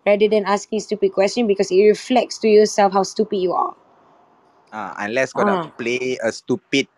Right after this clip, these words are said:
Speaker 2: uh,
Speaker 1: Unless
Speaker 2: character.
Speaker 1: kalau kau kawan-kawan korang, korang nak berjoking, okey, tak ada masalah. Tapi kalau it's a total stranger, kau nampak orang tu tengah tunggu bas, eh, tunggu bas ke? Tak payahlah tanya, dah tahu dah orang tu tunggu bas.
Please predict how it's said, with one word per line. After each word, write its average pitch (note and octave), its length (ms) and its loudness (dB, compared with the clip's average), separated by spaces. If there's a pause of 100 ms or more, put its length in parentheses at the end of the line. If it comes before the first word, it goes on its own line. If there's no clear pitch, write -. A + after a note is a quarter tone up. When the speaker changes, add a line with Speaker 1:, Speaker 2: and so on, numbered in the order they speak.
(160)
Speaker 2:
uh, A2 600 4
Speaker 1:
Unless B3+ 320 2
Speaker 2:
character. - 40 -16
Speaker 1:
kalau B3+ 160 2
kau B3 440 2
kawan-kawan A#3 220 0
korang, A3 580 2
korang G#3+ 280 0
nak G3+ 120 -4
berjoking, G#3 500 -2
okey, G#3 140 -4
tak F3 160 -4
ada F#3+ 100 -4
masalah. F#3 480 -4
Tapi F#3 300 -4
kalau A#3 220 2
it's A3 180 -2
a G#3+ 100 -2
total G#3+ 280 0
stranger, G#3 680 4 (300)
kau A3+ 140 2
nampak G#3 360 0
orang A3 260 4
tu - 80 -20
tengah G#3+ 200 -2
tunggu G3+ 280 -4
bas, G3 440 0
eh, G3+ 380 0 (100)
tunggu G#3+ 240 -4
bas A3+ 280 0
ke? A3+ 380 0 (400)
Tak A3 160 2
payahlah B3+ 320 4
tanya, D4 380 2
dah C4 140 2
tahu D4+ 200 4
dah D4+ 120 4
orang D4 200 2
tu D4 80 -20
tunggu D4 180 -8
bas. C#4 540 0